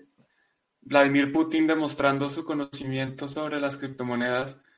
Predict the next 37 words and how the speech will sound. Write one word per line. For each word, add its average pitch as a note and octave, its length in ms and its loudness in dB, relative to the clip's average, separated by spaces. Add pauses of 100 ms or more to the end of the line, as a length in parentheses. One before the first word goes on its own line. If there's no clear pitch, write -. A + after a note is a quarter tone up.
(200)
que, C3 460 4
que C#3 100 4
es B2+ 100 2
mayor D3+ 340 6
que F3+ 100 2
el F3 100 4
de F3+ 120 8
mucha D#3 240 4
gente, E3+ 320 2
¿no? F3 220 2
Es D#3 80 -4
mayor D#3 340 2
que D#3+ 80 -4
el D#3 160 -4
de, D3+ 360 -4 (440)
eh, B2 680 0
grandes C#3 520 4
expertos C#3 720 0
de, D3+ 280 0
de D3 100 2
la C#3+ 100 2
industria C3+ 540 -2
que, C#3+ 400 -4 (480)
que C3 160 -8
se B2 120 -4
jactan C3 460 -2
de, C3+ 720 -2
de C3 160 -8
conocer B2 340 -8
mucho C3+ 340 -6
y C3 80 -4
de B2 40 -6
tener B2 300 -6
muchos C3 320 -8
años C3 420 -6 (320)
de D3 160 0
experiencia. B2 800 -2